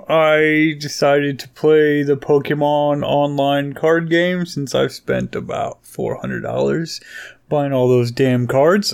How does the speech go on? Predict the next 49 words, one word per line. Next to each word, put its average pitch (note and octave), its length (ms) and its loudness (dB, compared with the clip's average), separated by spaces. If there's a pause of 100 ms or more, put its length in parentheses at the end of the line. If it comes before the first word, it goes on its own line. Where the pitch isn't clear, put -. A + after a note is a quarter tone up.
(140)
for - 200 -6
the A#2 100 -6
kids E3+ 460 0 (420)
and, B2+ 300 -2 (160)
you E3 80 -8
know, D#3 140 0
myself D3+ 440 0
so C3 160 -2
I B2 60 0
can B2 140 -6
have B2 160 0
a B2 40 0
nice A#2+ 280 -2
deck. A#2+ 400 -4
And A#2+ 180 -4
then A#2+ 380 -2
I B2 80 0
went C3+ 200 0
on D#3 260 0
and C3 200 -2 (500)
Zyber D3 400 4
convinced D#3 380 2
me F3 140 4
to D3 160 4
d-, C#3 160 -8 (260)
download E3+ 460 6
it F#3 80 8
and E3 100 0
install E3 440 4
it, G3 180 4
so E3 220 4
I D#3 100 4
just D#3 140 0
started D#3 320 4
cashing E3 520 -2
in F3 180 0
on D3 200 0
the C3+ 360 0 (720)
stacks - 680 -2
and B2+ 120 -2
stacks C#3+ 520 -2
of C3+ 120 -6
crap C#3 360 -2
that B2+ 120 -4
I B2 100 0
had. C3+ 360 -2 (640)
Said, C#3 240 -2
"Screw C#3 380 2
it." E3 160 0